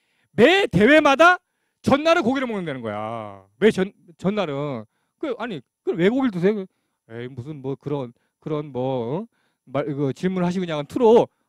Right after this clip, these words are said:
아, 힘나라고 먹죠. 힘나라고. 근데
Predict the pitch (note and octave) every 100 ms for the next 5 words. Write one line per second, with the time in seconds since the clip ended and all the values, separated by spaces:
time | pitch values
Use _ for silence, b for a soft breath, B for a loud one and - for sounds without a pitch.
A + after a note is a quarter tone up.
0 | - A4 - A#4 B4+ A#4+ D#4 - G#3+ E3+
1 | G#3 B2 G#2+ - A#3+ A#3 G3+ A#2 A#2 D#3+
2 | A#2 A2+ _ _ _ - E4 D#4 E4+ D#3